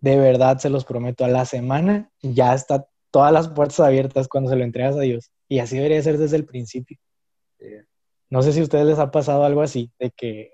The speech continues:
Speaker 1: están bien trabados con algo, se lo entregan a Dios y de repente todo sale.
Speaker 2: Sí, pues, lo que acabo de contar, sí, y siempre, eso me pasa siempre.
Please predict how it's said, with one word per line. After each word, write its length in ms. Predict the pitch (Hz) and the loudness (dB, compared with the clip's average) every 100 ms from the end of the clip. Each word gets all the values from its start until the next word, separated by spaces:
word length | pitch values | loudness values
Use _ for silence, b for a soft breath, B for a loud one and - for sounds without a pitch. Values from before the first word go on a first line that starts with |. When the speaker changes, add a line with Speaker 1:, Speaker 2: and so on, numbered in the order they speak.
| - | -10
Speaker 1:
están 240 | - 131 | -6 -2
bien 160 | 143 151 | -4 -2
trabados 360 | 160 156 156 | 0 2 0
con 180 | - 143 | -4 -4
algo, 300 | 156 175 185 - _ _ | -2 -2 -4 -10 _ _
se 80 | 135 | -4
lo 60 | |
entregan 280 | 131 147 165 | -2 0 2
a 60 | 156 | 4
Dios 200 | 175 170 | 4 4
y 20 | |
de 80 | 151 | 2
repente 600 | 139 135 135 131 156 139 _ _ _ _ _ | 2 0 -2 4 2 2 _ _ _ _ _
todo 240 | 143 151 156 | 2 4 6
sale. 340 | 147 147 143 _ _ _ _ _ | 4 2 -2 _ _ _ _ _
Speaker 2:
Sí, 160 | 131 | -6
pues, 340 | 131 131 - - _ | -4 -4 -6 -14 _
lo 160 | 104 | -12
que 100 | 104 | -8
acabo 320 | 104 107 104 120 | -8 -6 -4 -4
de 140 | 127 | -6
contar, 460 | 120 104 110 117 117 | -8 -8 -6 -6 -8
sí, 400 | 107 110 110 - | -8 -10 -10 -12
y 80 | 120 | -14
siempre, 420 | - 120 131 143 | -10 -8 -4 -6
eso 180 | 131 147 | -6 -6
me 140 | 147 | -6
pasa 280 | 117 113 139 | -6 -8 -8
siempre. 540 | 131 120 131 107 95 | -8 -6 -6 -6 -12